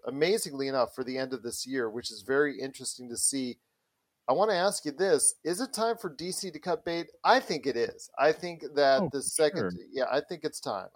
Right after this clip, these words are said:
Speaker 1: I just think it's really time to go ahead and do
Speaker 2: Yeah,
Speaker 1: something.
Speaker 2: absolutely. You know, they can do, they can get rid of him. They can either incorporate the Barry Allen from the C W show, which a lot of people really, really want.
Speaker 1: I'm
Speaker 2: Or
Speaker 1: thinking
Speaker 2: they
Speaker 1: that is.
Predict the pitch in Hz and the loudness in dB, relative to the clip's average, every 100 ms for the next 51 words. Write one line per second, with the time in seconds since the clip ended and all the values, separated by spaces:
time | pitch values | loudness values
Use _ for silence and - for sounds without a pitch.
0 | - 113 139 - 135 120 127 - 117 107 | -6 -6 -6 -12 -12 -12 -12 -10 -10 -10
1 | 101 85 85 _ - 92 92 - 135 - | -12 -16 -18 _ -14 -12 -14 -8 -6 -4
2 | 110 80 143 160 151 120 170 151 98 95 | -4 0 -2 -2 -6 -4 -2 -2 -2 -2
3 | 98 90 117 120 117 120 127 107 104 123 | -4 -6 -4 -2 -2 -2 -4 -6 -4 0
4 | 120 113 110 113 101 135 113 143 127 - | 2 2 0 -4 -4 -2 0 0 0 -2
5 | 123 117 117 117 _ _ _ - 113 - | -2 -2 -2 -8 _ _ _ -10 -8 -4
6 | 127 120 117 107 - 135 - 120 113 110 | -2 0 0 -2 0 0 2 2 4 2
7 | 101 - - - _ 98 113 107 98 85 | -2 -8 -18 -18 _ -6 -4 -2 -4 0
8 | 117 117 110 110 110 107 110 104 95 90 | 2 2 2 0 0 -2 -4 -4 -4 -6
9 | 82 120 110 113 117 107 - 104 98 95 | -8 -10 0 0 2 -2 -2 0 0 0
10 | 104 101 98 - 110 104 92 85 - 104 | 0 0 0 -2 -4 -2 -2 -2 -4 -4
11 | 107 98 92 98 95 92 98 101 117 - | -4 -2 -4 -4 -4 -4 -4 -4 -4 -8
12 | - _ _ _ - 175 117 117 113 113 | -20 _ _ _ 0 2 8 8 8 4
13 | 120 117 - 104 - - | 2 -2 -8 -18 -18 -18